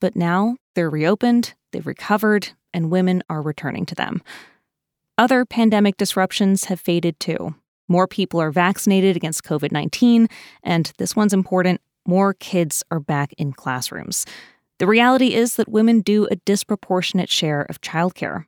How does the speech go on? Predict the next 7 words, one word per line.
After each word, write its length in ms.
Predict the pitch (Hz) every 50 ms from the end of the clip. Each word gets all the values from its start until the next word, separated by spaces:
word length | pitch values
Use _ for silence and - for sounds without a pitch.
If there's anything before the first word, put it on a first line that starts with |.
| _ _ -
so 260 | - 202 190 185 185 -
many 380 | - 190 233 254 247 233 233 214
left 360 | - - 180 208 - - -
work 380 | 220 240 226 - - - - _ -
when 120 | 175 165
schools 320 | 156 - - - 175 170 -
closed. 540 | - - - 240 196 - 76 - - -